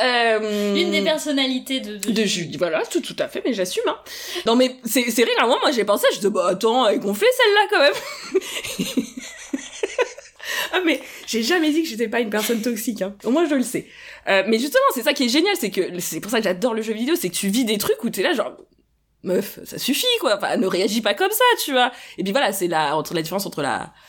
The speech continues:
Speaker 1: réflexion et la non-réflexion. Tu vois, ton premier mouvement, c'est ça. Ah, justement, il faut peut-être que je travaille là-dessus, et cetera, et cetera. Donc Zagreus ne réagit pas comme moi et réagit très, très bien à ça. Tu sais, il est vraiment en mode, euh, «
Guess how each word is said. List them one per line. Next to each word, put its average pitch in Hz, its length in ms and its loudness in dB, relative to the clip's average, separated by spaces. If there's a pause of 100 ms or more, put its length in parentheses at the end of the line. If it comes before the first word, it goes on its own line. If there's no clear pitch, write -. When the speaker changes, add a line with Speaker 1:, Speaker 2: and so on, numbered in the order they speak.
(220)
Speaker 1:
réflexion 202 760 0
et 180 80 4
la 165 140 0
non-réflexion. 202 600 2
Tu 202 100 0
vois, 165 160 -4
ton 185 100 -4
premier 202 280 0
mouvement, 208 300 0
c'est 185 160 0
ça. 247 300 -2
Ah, 180 120 -2
justement, 170 240 -4
il 190 40 -4
faut 196 80 -12
peut-être 180 180 -6
que 170 80 -8
je 160 60 -16
travaille 160 220 -4
là-dessus, 156 340 -8
et - 40 -8
cetera, - 220 -14
et 151 40 -10
cetera. - 180 -14 (480)
Donc 175 180 0
Zagreus 180 580 0 (440)
ne 190 160 2
réagit 147 260 -4
pas - 80 -6
comme 254 160 -2
moi 381 160 -4 (420)
et 214 200 4
réagit 214 300 2
très, 415 160 0
très 415 160 0
bien 403 140 2
à - 40 4
ça. 427 100 2 (120)
Tu - 80 -2
sais, 277 60 4
il 208 60 2
est 185 60 6
vraiment 185 280 0
en 262 60 2
mode, 330 240 2
euh, « 165 280 2